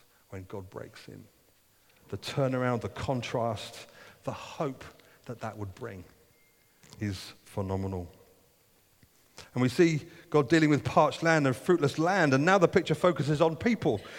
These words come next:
Because in verse three we find, we find feeble hands and weak knees and fearful hearts. And when we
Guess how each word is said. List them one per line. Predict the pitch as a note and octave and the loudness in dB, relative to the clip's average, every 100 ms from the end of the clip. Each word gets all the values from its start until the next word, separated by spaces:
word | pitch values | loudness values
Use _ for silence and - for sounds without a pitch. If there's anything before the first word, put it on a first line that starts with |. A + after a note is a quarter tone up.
| - | -2
Because | D3+ E3 | 2 4
in | |
verse | D3+ G3+ - | 6 4 4
three | - - C4+ | -2 0 2
we | G#3 D#3+ | 2 -2
find, | - C3+ D#3 E3+ - - - - | -2 -2 -2 -4 -10 -20 -8 -4
we | |
find | C#3 E3+ E3+ - | 2 4 4 2
feeble | G#3+ F#3+ F#3 | 2 4 4
hands | E3 F#3+ F#3 D3+ | 6 4 2 0
and | E3 | 0
weak | E3 G3 F3+ | 0 -2 -2
knees | F#3 F#3+ B2+ - - - - - | -4 -4 -6 -12 -20 -20 -18 -10
and | C3 | -10
fearful | - A3 F3+ - D3+ C#3+ | -6 0 0 0 -2 -2
hearts. | - - G3 C3 - - - - _ _ _ _ _ _ _ _ _ _ _ | -4 0 0 0 -6 -14 -18 -20 _ _ _ _ _ _ _ _ _ _ _
And | B2+ | 0
when | C#3+ F3 D#3+ | 2 4 6
we | D#3 D3+ | 6 4